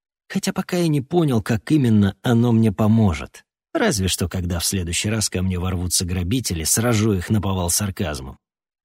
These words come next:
И если прежде мне нравилось быть добрым человеком, теперь это ощущение испарилось, и я никак не мог его отыскать, словно оно было погребено под черными дымящимися развалинами.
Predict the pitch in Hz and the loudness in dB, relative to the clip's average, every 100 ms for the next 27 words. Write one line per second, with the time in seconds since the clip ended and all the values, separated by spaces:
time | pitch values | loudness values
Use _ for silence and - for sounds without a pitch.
0 | _ 78 87 - 190 180 190 190 147 101 | _ -2 0 0 2 0 2 2 2 2
1 | 107 104 120 123 131 117 107 101 98 78 | 2 2 2 2 2 2 2 0 0 0
2 | 82 135 95 117 120 180 165 180 185 196 | 2 2 2 -2 -2 -2 0 0 0 -2
3 | 196 _ _ _ - 107 - 98 110 147 | -4 _ _ _ -2 0 2 0 0 0
4 | 123 156 - 160 147 139 - - - - | 0 0 0 0 0 -2 -4 0 0 0
5 | 147 170 - - - - _ - 117 127 | -4 -4 -6 -6 -6 -10 _ -2 0 0
6 | 143 156 - - 170 123 123 110 131 131 | 0 -2 -4 0 0 4 4 6 4 2
7 | 139 123 131 117 127 - - 143 127 90 | -2 0 0 -2 -2 -2 -2 -4 -4 -2
8 | - 101 117 120 120 123 143 131 101 147 | -2 0 -2 -2 0 0 0 0 0 2
9 | 147 117 _ _ _ 160 135 151 139 160 | 2 0 _ _ _ -2 0 0 2 4
10 | 165 156 135 127 - - 175 156 151 139 | 6 4 0 -4 -2 2 4 4 2 2
11 | 120 131 143 - 160 139 156 156 156 180 | 2 2 2 0 0 0 0 0 0 2
12 | 175 104 90 78 - | 4 4 2 -2 -8